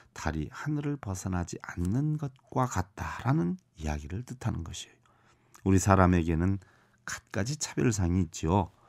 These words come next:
하지만 누구에게나 불성이 있어요. 이것이 바로 차별상에 대한 평등상인 것이에요. 이러한 상대적 차별이 절대적 평등인 것이기 때문에 차별이 곧 평등이고,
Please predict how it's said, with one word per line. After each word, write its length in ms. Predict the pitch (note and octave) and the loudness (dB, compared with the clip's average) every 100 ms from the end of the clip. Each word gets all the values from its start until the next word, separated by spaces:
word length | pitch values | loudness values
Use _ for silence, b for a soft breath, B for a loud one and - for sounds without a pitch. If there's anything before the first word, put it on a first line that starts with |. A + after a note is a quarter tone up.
| b b b b b b _ | b b b b b b _
하지만 440 | - D#3+ E3 D3+ | -2 4 6 6
누구에게나 560 | A2 A2+ D3+ F3+ C3+ F#2+ | 4 2 4 4 4 2
불성이 520 | - F#2 - F3 C#3+ | 0 -2 0 2 2
있어요. 500 | F2+ - - F#2 E2+ b b b b b b b - | 0 -2 2 4 2 b b b b b b b 4
이것이 500 | B2+ C3+ E3+ - F3 | 6 10 8 8 4
바로 500 | D#3 C3+ D#3 F3 F#3 _ _ _ _ _ | 4 6 6 4 -2 _ _ _ _ _
차별상에 840 | - - - A2 F2+ - F2 E2+ A2 | -8 -4 0 2 2 2 0 0 0
대한 380 | A2 F2 C#3 D#3 - | -2 -2 -2 -6 -14
평등상인 920 | - - D3+ D3 D3 D3+ D3+ G#2 E2+ | -10 -4 -2 -2 -4 -4 -2 -2 0
것이에요. 340 | E2 D#2+ - - - _ _ b b b b b b b b b | -2 -4 -6 -12 -20 _ _ b b b b b b b b b
이러한 400 | A2+ B2+ F3+ F#3 | 10 12 12 12
상대적 520 | D#3 D#3+ D#3+ E3 E3 | 6 4 8 10 8
차별이 460 | C3 - C3+ C3 C#3+ | 4 0 6 8 8
절대적 480 | A#2+ F#2 A#2+ G#2+ G#2 - - | 4 2 2 2 2 -2 -12
평등인 720 | - D#3+ C#3 B2+ G2 G#2 A#2+ | -8 -4 -2 0 2 4 4
것이기 320 | G#2 F2 - F2+ | 2 -2 -2 -2
때문에 580 | E2+ G2 G2+ E2 C#3 b b b b _ | 2 4 6 6 4 b b b b _
차별이 500 | - - F2+ F2 E2+ | -4 -2 2 2 2
곧 180 | F#2 E2+ | 0 -4
평등이고, 760 | - - D3+ C3+ A2 - C#3 | -8 -6 -4 -2 -2 0 -2